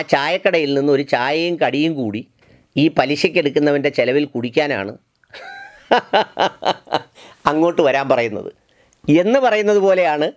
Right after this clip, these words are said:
പല പരിഷ്കാരങ്ങളെയും ഇവർ പിന്തുണയ്ക്കുന്നത്. അതുകൊണ്ട് ലോകബാങ്ക് പറഞ്ഞു എന്ന് പറഞ്ഞ്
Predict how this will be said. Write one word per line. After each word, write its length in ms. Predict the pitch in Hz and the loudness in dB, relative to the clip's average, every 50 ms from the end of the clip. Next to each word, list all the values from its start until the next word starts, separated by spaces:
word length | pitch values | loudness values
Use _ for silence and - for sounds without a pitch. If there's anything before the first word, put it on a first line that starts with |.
| _ _ _ _ _ _ _ _ | _ _ _ _ _ _ _ _
പല 220 | - - 151 151 175 196 | -2 0 2 2 2 2
പരിഷ്കാരങ്ങളെയും 840 | 185 175 156 160 - - 190 175 170 165 160 151 139 135 139 147 - - _ _ _ _ | 0 0 -2 -2 0 0 0 2 2 2 0 0 0 0 -2 -6 -8 -14 _ _ _ _
ഇവർ 180 | - 135 131 139 | -2 0 0 0
പിന്തുണയ്ക്കുന്നത്. 680 | 139 147 135 127 135 139 131 110 - 98 92 85 - - _ _ _ _ _ _ _ _ - | 0 -2 -2 -2 0 0 -2 -2 -4 -6 -10 -10 -12 -16 _ _ _ _ _ _ _ _ 0
അതുകൊണ്ട് 400 | 123 135 156 160 175 165 160 156 127 - _ _ _ _ _ - - _ _ - | 0 2 2 2 2 4 2 2 0 -2 _ _ _ _ _ -20 -20 _ _ 4
ലോകബാങ്ക് 640 | 135 151 165 190 214 220 233 226 226 226 220 220 | 4 4 6 4 4 4 2 2 2 2 2 2
പറഞ്ഞു 340 | 220 202 185 180 180 190 196 202 - _ - | 2 2 2 2 2 0 0 0 -2 _ -2
എന്ന് 200 | 160 160 165 180 | 0 0 2 2
പറഞ്ഞ് 320 | 175 156 143 143 147 147 | 2 2 2 2 0 -2